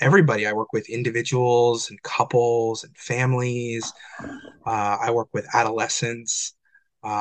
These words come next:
I do kind of more parent coaching work. Um, and,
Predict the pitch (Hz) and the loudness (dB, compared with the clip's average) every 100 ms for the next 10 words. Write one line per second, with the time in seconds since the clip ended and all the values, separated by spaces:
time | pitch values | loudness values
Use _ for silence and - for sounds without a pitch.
0 | 104 110 107 120 113 113 113 110 110 - | -2 -4 -4 -2 2 2 2 0 -2 0
1 | 120 113 113 107 107 104 104 104 _ - | 2 2 -2 0 2 2 0 -4 _ -2
2 | 135 123 117 - - 127 113 127 120 123 | 2 2 2 -4 -4 -2 0 -2 -2 -4
3 | 123 - _ _ 131 117 113 113 - - | -6 -10 _ _ 0 4 4 2 -2 -12
4 | - - - - _ - 123 113 110 107 | -14 -18 -20 -20 _ -2 2 4 2 0
5 | 107 104 _ _ - - _ - 131 123 | -6 -14 _ _ -20 -20 _ 0 0 2
6 | 120 117 113 113 113 107 | 2 2 0 -2 -4 -10